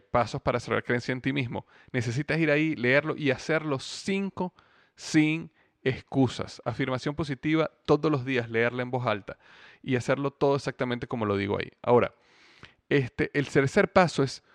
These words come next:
reconéctate con el grupo de formación de la empresa a la cual trabajabas. Asiste a las reuniones. Busca entre ellos un coach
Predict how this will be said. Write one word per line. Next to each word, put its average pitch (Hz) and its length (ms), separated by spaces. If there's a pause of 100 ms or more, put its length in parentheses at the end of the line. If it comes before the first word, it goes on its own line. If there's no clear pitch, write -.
(140)
reconéctate 143 1400 (280)
con 139 200
el 123 120
grupo 151 340
de 175 60
formación 131 680
de 113 80
la 113 60
empresa 120 360
a - 20
la 107 80
cual 107 200
trabajabas. 107 560 (260)
Asiste - 500
a 170 40
las 143 140
reuniones. 110 560 (500)
Busca 160 400
entre 160 240
ellos 127 200
un 156 180
coach 139 580